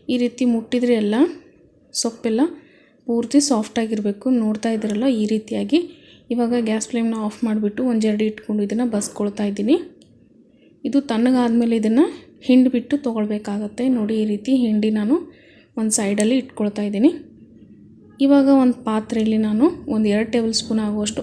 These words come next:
ಅಕ್ಕಿ ಹಾಕ್ಕೊಳ್ತಾ ಇದ್ದೀನಿ. ಹಾಗೆ ಒಂದು ಟೇಬಲ್ ಸ್ಪೂನ್ ಆಗುವಷ್ಟು ತೊಗರಿಬೇಳೆ ಹಾಕ್ಕೊಳ್ತಾ ಇದ್ದೀನಿ. ಚೆನ್ನಾಗಿ ತೊಳೆದ್ಬಿಟ್ಟು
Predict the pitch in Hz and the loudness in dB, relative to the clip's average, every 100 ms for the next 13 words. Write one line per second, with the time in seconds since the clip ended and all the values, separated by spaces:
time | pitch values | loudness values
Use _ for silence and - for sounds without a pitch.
0 | - 214 - 240 220 208 202 202 202 208 | -10 -12 -2 -2 -2 -4 -4 -4 -4 2
1 | 277 254 202 208 349 - - - - - | 2 2 -4 -2 -4 -4 -14 -12 -12 0
2 | 294 320 294 240 220 226 - 220 214 208 | 4 4 4 2 2 -2 -2 -2 0 -2
3 | 208 277 277 214 220 240 226 226 220 - | -2 -2 0 0 0 0 0 0 -4 -4
4 | 208 202 208 202 196 262 349 - - - | -4 -4 -4 -4 -2 -4 -6 -14 -16 -18
5 | - - 269 285 269 277 247 226 220 214 | -14 -4 4 6 6 4 2 0 -2 -4
6 | - | 0